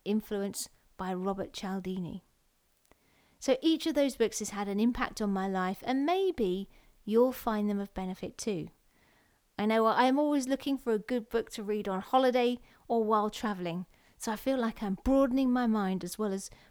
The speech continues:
broadening my horizons. I've put links in the show notes to each of those books, and,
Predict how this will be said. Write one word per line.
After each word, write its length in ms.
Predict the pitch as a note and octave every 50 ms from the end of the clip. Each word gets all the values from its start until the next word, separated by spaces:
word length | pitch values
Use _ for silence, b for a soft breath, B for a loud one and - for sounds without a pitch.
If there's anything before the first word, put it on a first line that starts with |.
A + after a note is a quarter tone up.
| b -
broadening 480 | - A3+ A3+ G#3+ G3+ G#3 G#3 G#3+ G3+ G3+
my 120 | G3 F#3+
horizons. 840 | F#3+ F3+ G3+ G3 G3 F#3 F3 F3+ F3+ - - G3 F3+ - - - - _ _ _ _ _ _ _ _ b b b b b b b b b b -
I've 200 | A#3+ A#3+ - -
put 180 | - E4 - B3+
links 380 | D4+ D#4 D#4 D#4+ C#4+ - - - -
in 160 | A3 G#3+ A3+
the 60 | B3+
show 240 | - - C#4 A#3+ G#3
notes 320 | F#3+ F#3+ G#3 A#3 - -
to 100 | - A3+
each 220 | - A3 A#3 - -
of 60 | A3
those 180 | A#3 A3+ G#3+ -
books, 440 | - G3+ G3+ G#3+ - - - - - _ -
and, 160 | G#3+ A3 G#3+